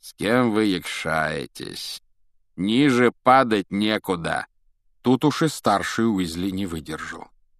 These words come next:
Пнув ногой жалобно звякнувший котел, он ринулся на мистера Малфоя, схватил его за грудки и швырнул на книжную полку.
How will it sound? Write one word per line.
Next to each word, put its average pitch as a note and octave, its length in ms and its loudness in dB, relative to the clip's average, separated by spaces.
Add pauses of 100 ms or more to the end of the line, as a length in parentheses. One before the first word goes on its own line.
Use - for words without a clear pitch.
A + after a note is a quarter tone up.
(360)
Пнув A#2 340 2
ногой G#2 380 2
жалобно G2+ 520 0
звякнувший F#2 680 -2
котел, A#2 440 -2 (280)
он A#2+ 220 6
ринулся B2+ 520 2
на G#2+ 100 0
мистера G#2+ 400 0
Малфоя, G#2 600 -2 (160)
схватил C3 520 2
его A2+ 220 4
за G2+ 200 0
грудки G2+ 480 -2
и C#3 100 4
швырнул C3 540 4
на A#2+ 120 4
книжную B2+ 460 0
полку. - 460 0